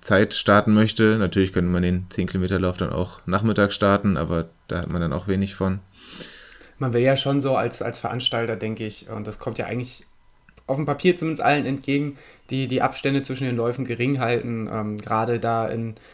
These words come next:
Speaker 2: bei, bei diesen kleineren Volksläufen, äh, da hast du ja auch nicht viel Programm außenrum. Da hast du deine, deine Kaffee- und Kuchentheke, äh, und dann, dann sammeln die Leute im Zweifelsfall, wenn sie ambi-,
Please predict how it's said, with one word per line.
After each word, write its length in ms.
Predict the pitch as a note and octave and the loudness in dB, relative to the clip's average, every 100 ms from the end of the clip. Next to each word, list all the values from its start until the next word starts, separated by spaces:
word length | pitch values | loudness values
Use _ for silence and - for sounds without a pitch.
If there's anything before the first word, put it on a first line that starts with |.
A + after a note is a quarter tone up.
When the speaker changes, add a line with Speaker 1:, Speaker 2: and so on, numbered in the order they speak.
| - - | -20 -12
Speaker 2:
bei, 160 | - A#2 | -4 -2
bei 160 | G#2+ A2+ | 0 -2
diesen 240 | A#2+ A#2+ | -2 -4
kleineren 500 | - A#2 B2+ C#3+ B2+ | 0 2 2 2 -2
Volksläufen, 880 | - B2+ C3 - B2 B2+ C3+ C3 B2 | -2 -2 -2 -2 -2 0 -2 -2 -2
äh, 40 | |
da 680 | - A2+ A2 G2+ _ _ G2 | -4 -4 -4 -6 _ _ -14
hast 220 | G#2+ - | -12 -4
du 60 | A#2+ | -2
ja 60 | |
auch 100 | G#2+ | -2
nicht 160 | B2+ A#2+ | -4 -8
viel 160 | - B2+ | -10 -10
Programm 400 | - A#2+ B2 C3+ | -10 -4 -2 0
außenrum. 380 | A2 A2+ G#2+ G#2+ | -2 -4 -4 -4
Da 80 | |
hast 140 | G#2+ - | -6 -6
du 40 | |
deine, 340 | A#2 A2+ A2+ G#2+ | -6 -4 -4 -6
deine 260 | A2 A2 | -6 -8
Kaffee- 280 | G#2+ B2+ D3 | -6 -4 -4
und 80 | B2 | -4
Kuchentheke, 840 | D#3 D#3 E3 D3 E3+ D#3+ E3+ E3 - - - - _ - | -6 -4 -4 -2 0 2 2 -2 -6 -20 -20 -20 _ -2
äh, 320 | C3+ C#3 C3+ | 2 4 2
und 300 | A2+ C3 B2+ | 0 -2 -2
dann, 220 | A#2+ A#2+ | -2 0
dann 180 | A#2 A#2+ | -2 -2
sammeln 260 | A2+ C3+ | 0 0
die 80 | B2+ | -2
Leute 280 | A#2 A#2 B2+ | -2 -2 -2
im 100 | B2 | -4
Zweifelsfall, 480 | - A#2+ B2 - A2 | -4 -4 -4 -4 -4
wenn 120 | A#2+ | -2
sie 80 | A#2 | -4
ambi-, 260 | A2 A#2+ | -4 -8